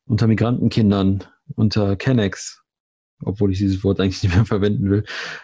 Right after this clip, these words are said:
Äh, und, äh, das verarbeitet er halt in diesem, in diesem Lied.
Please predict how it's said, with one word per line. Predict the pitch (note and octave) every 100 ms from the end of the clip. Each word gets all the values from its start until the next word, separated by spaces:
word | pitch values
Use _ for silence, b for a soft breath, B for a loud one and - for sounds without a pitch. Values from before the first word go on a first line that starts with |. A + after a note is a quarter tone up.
| _
Äh, | A2+ G#2 G2+ G2 G2 G2+ A2 A#2 B2 - -
und, | A2+ G#2+ G#2 G#2 G2+ G#2+ -
äh, | G#2 G2+ G2+ G2+ G2+ G2+ G2
das | G#2 -
verarbeitet | A2 B2 D3 C#3+
er | C#3+
halt | C#3 C#3+
in | B2+ B2
diesem, | B2+ B2 B2+ B2
in | A#2
diesem | A2+ A#2+ A#2+
Lied. | B2+ F#3 -